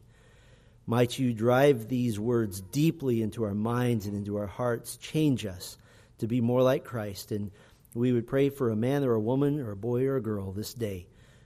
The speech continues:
who does not know Christ. Might this be the day that they are introduced to the Savior, to know Him, to love Him, and to serve Him for all of eternity.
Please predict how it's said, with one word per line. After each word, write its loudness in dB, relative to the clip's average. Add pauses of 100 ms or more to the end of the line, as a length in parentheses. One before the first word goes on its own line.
who -4
does 4
not 2
know 2
Christ. -8
Might -2
this 4
be 2
the 2
day -2
that -10
they 0
are -2
introduced -6
to -2
the -6
Savior, -6 (640)
to 0
know 6
Him, 2
to -4
love 0
Him, -2
and -2
to -2
serve -2
Him -6
for -8
all -4
of -4
eternity. -10